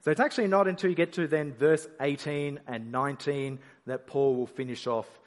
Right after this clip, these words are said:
the comparison he started. So there's the first tricky thing. Secondly, notice what Paul is describing here in verse twelve. And it's three downward stages related to our earlier reading from Genesis two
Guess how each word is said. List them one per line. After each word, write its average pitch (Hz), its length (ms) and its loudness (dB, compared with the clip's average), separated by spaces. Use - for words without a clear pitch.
the 113 120 -8
comparison 113 640 -8
he 101 80 -12
started. 95 480 -14
So 156 80 0
there's 170 220 4
the 151 80 -4
first 170 240 2
tricky 131 240 -6
thing. 104 240 -12
Secondly, 208 460 2
notice 196 340 0
what 226 200 2
Paul 196 400 4
is 208 260 2
describing 175 640 0
here 165 180 0
in 151 120 -2
verse 156 260 6
twelve. 139 440 2
And 165 140 0
it's 170 180 0
three 214 540 4
downward 185 540 4
stages 135 840 0
related 156 400 4
to 151 140 2
our 139 200 2
earlier 156 380 4
reading 165 400 2
from 131 220 -8
Genesis 143 640 -2
two 135 400 0